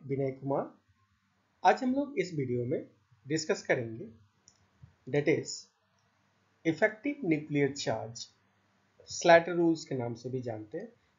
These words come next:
यह inorganic chemistry का पार्ट है और ये हमारा जो syllabus है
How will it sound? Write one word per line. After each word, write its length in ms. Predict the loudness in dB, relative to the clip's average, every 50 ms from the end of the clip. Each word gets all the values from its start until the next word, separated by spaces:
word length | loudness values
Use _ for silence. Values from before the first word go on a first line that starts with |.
| _ _ -4
यह 300 | 2 2 2 2 2 -2 -2
inorganic 440 | 0 0 2 2 0 0 -2 -2 -2
chemistry 380 | -2 -2 -2 -4 -4 -6 -8 -4
का 100 | -4 -4
पार्ट 380 | -2 2 2 2 2 0 -4 -10 -18
है 100 | -20 -20 _ _ _ _ _ _ _ _ _ -4
और 500 | -2 0 0 0 0 -2 -4 -6 -12 _ _ -10 -4
ये 120 | -2 0
हमारा 280 | 0 0 0 0 0 0
जो 140 | 0 -2 -2
syllabus 540 | -2 -2 -2 0 0 2 2 0 0 -2 -8
है 140 | -16 -18